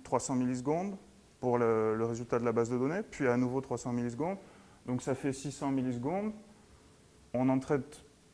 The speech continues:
dix à la fois, mais il y en a vingt, donc au total, ça fait, euh, mille deux cents millisecondes, ça fait une, une seconde virgule deux.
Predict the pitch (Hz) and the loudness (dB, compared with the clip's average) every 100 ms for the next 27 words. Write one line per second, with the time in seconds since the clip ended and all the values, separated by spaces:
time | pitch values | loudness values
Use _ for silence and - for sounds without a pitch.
0 | 117 135 143 143 131 127 156 165 175 - | -4 -4 -4 0 0 -2 0 2 2 -2
1 | - - 123 131 131 120 120 160 180 - | -14 -4 0 2 2 0 -2 -2 -4 -10
2 | - 117 127 127 123 113 123 139 139 110 | -10 0 0 0 -4 -2 2 2 0 -6
3 | - - 123 135 - - - - - 95 | -6 -2 -2 -2 -10 -20 -20 -20 -8 -6
4 | - - 110 110 113 120 113 104 101 113 | -4 -4 -4 -2 -2 0 0 0 -2 -4
5 | 127 101 92 117 110 101 107 110 - 110 | -4 -6 -4 -2 -2 -6 -6 -6 -6 -4
6 | 117 117 107 110 98 | -2 -2 -4 -4 -6